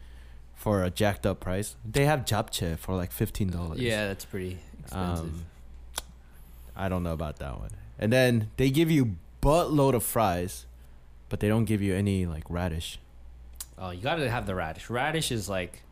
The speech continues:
Speaker 2: if you gotta pay extra for radish, then
Speaker 1: Right.
Speaker 2: I don't know if it's actually
Speaker 1: Exactly. That's what I'm saying.
Speaker 2: authentic, you know?
Speaker 1: Right, right. Okay. How was your f-, Fourth of July?
Speaker 2: Fourth of July, you know, um,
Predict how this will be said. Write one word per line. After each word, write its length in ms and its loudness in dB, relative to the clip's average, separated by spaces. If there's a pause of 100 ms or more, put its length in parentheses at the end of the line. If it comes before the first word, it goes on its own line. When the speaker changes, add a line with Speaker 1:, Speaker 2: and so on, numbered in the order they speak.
(120)
Speaker 2:
if 80 -4
you 60 0
gotta 160 0
pay 220 0
extra 320 -4
for 140 -4
radish, 340 -2 (100)
then 180 -12 (360)
Speaker 1:
Right. 360 -2 (280)
Speaker 2:
I 60 -12
don't 100 -6
know 80 -8
if 100 -12
it's 140 -12
actually 300 -12
Speaker 1:
Exactly. 560 -4
That's 200 -8
what 120 -10
I'm 60 -10
saying. 140 0
Speaker 2:
authentic, 480 -8
you 60 -10
know? 160 -10 (240)
Speaker 1:
Right, 340 -4 (160)
right. 100 -10 (1000)
Okay. 360 4 (380)
How 80 2
was 100 4
your 100 4
f-, 240 -4
Fourth 180 2
of 80 2
July? 320 4 (580)
Speaker 2:
Fourth 180 0
of 40 0
July, 300 0 (240)
you 120 -4
know, 280 0
um, 440 0